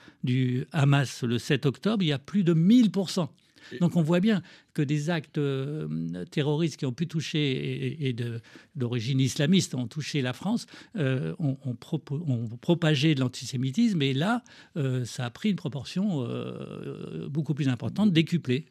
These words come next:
Speaker 2: Décuplé, et c'est ce que déplore justement, hein, ce constat que vous faites, euh, par rapport à ces, euh, chaque fois cette guerre au Proche-Orient qui revient et qui provoque, euh, d'une certaine manière des actes antisémites. On va écouter le, le président du, du crif tout de suite, euh, sur cette, euh,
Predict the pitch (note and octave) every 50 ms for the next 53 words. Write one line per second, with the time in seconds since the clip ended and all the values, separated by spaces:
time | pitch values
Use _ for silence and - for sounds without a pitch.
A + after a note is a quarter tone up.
0 | _ _ - - G#2 F#2 G2 F2+ A2 G2 - G#2 B2+ D#3 C#3 G#2+ G2 F#2 - G#2+
1 | G#2+ - - A#2+ A2 G2+ F2+ A#2 A#2+ - C#3 C#3 B2 A2+ G2+ G#2 F#2 - - G2
2 | G2+ G2 F#2+ F#2 - G#2+ F#2 - G#2 G2 - - A2 G#2 F#2 F2 F2+ E2 - -
3 | G2+ F2+ - F#2 E2+ D#2+ - - - - - - - - - - E2 - F2+ E2
4 | E2+ - - F#2+ F2 F2+ E2+ - - F#2+ F2 F2 E2 D#2+ D2+ D2 D2 D#2 - F#2
5 | F2 - - A2 - - F2+ D#2+ E2+ A2 G#2 F2+ G2 F#2 - - G2 F#2 - -
6 | F#2+ F#2+ G2 G#2 A2 - - - E2 D#2+ F#2+ F#2 F2+ F#2 A2 G#2+ G2+ F#2+ E2+ -
7 | - E2+ - - D3 G#2+ A2 G2 G2 A2+ A2+ G#2+ A2 - F2 E2 D#2+ D#2+ F2+ F2
8 | F2 E2+ - F2 - - F2+ F2 F2 F2+ F2+ F#2+ G2 F#2+ F2 F2+ E2+ F2+ F#2+ -
9 | - F#2 F2+ - G2 F2+ - G#2 C3 C3+ - A#2 G#2+ G2+ B2 C3 B2+ - - B2+
10 | A2+ - C#3 C#3 D3 - - - - - - - - - - G2 G2+ G2+ G2+ G2
11 | G2 G2 F#2+ G2+ G#2 G#2 - - C#3+ B2+ A2 B2 A#2 C#3 D3 D3 A#2+ G#2+ G2+ G#2
12 | G#2 F#2+ F2 G#2 G#2 - - - C#3 C#3 - - - A2 F#2+ - - - G#2+ G#2
13 | G#2 - G2 E2+ E2+ - - F#2 - - G2+ F2+ - - F2 E2+ E2+